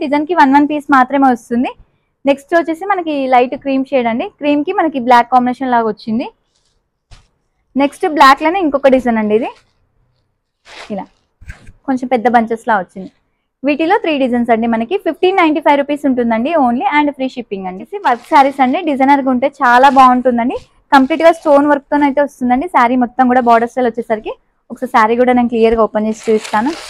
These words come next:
చాలా ఫాలోయింగ్ ఉందండి, మంచి డిజైనర్ తో ఉంది శారీ అంతా కూడా. And ఫ్లోరల్ డిజైన్ అండి, శారీ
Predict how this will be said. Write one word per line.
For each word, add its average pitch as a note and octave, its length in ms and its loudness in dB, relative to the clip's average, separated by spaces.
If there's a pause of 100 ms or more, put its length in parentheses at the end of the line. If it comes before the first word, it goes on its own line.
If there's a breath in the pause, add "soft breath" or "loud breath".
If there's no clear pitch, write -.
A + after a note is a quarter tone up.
(500 loud breath)
చాలా B3+ 460 4
ఫాలోయింగ్ C#4+ 400 4
ఉందండి, C4 300 0 (100)
మంచి B3+ 340 -4
డిజైనర్ C4+ 400 0
తో C#4 120 2
ఉంది B3 120 -2 (100)
శారీ A#3 240 0
అంతా A#3 180 -4
కూడా. C#4 120 0 (380 soft breath)
And C#4 100 -2 (100)
ఫ్లోరల్ C#4+ 340 6
డిజైన్ C4+ 240 -2
అండి, A#3 200 -4
శారీ A#3 180 0